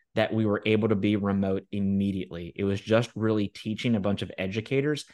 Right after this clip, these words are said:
how to use Zoom. So our curriculum was digital, you know, our, our lesson plans,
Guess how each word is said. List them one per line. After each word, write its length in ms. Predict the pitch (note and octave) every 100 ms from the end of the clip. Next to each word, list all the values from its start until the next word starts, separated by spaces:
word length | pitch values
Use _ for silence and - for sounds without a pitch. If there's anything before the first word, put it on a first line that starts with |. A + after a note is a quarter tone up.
| _ _ -
how 160 | A2+
to 80 | A2
use 380 | G2 G#2 G2 F#2+
Zoom. 460 | F2+ G2 G2 F2 E2 _ _ _ _
So 420 | - G#2+ F#2+ - F#2
our 100 | F#2+
curriculum 720 | - F#2+ A2 B2 A#2+ A#2+ A#2+
was 120 | A2+
digital, 720 | A2 A#2 A2 A#2 A2+ A2+ A#2 _ _ -
you 100 | F#2+
know, 280 | F#2 F#2 -
our, 340 | F#2 F2+ F2
our 140 | F#2 F2
lesson 480 | F#2 A2 A2+ A2 A2
plans, 760 | - A2+ A2 G#2+ G#2 G#2 -